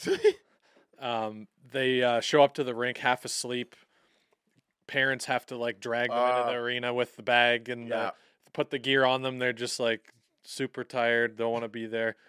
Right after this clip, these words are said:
Speaker 2: They get out on the ice, they're kinda just, like, dragging their feet.
Speaker 1: Oh, no.
Speaker 2: It takes them about fifteen minutes just to realize they're on the ice, and then they can start doing stuff. But,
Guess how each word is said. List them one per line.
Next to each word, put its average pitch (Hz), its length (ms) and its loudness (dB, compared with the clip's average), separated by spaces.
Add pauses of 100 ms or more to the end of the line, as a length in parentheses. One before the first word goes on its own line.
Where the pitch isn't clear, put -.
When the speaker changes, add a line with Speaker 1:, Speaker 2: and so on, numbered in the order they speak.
Speaker 2:
They 131 80 -14
get 135 160 2
out 131 120 4
on 123 80 -4
the 123 120 0
ice, 120 220 2
they're 123 100 -4
kinda 117 280 -4
just, 117 260 -6
like, 113 160 -2
dragging 117 400 0
their 117 140 -6
feet. 117 440 -6
Speaker 1:
Oh, 98 340 -6
no. 107 320 -8
Speaker 2:
It 151 120 -2
takes 165 260 4
them 170 80 0
about 147 300 6
fifteen 147 420 -4
minutes 131 280 -2
just 135 220 -4
to 131 60 -8
realize 120 380 0
they're 117 180 -2
on 113 140 -2
the 110 120 -10
ice, 113 260 -6
and 113 120 -10
then 120 180 -4
they 117 140 -4
can 113 140 -14
start 107 300 -10
doing 107 200 -10
stuff. - 380 -18
But, 101 220 -12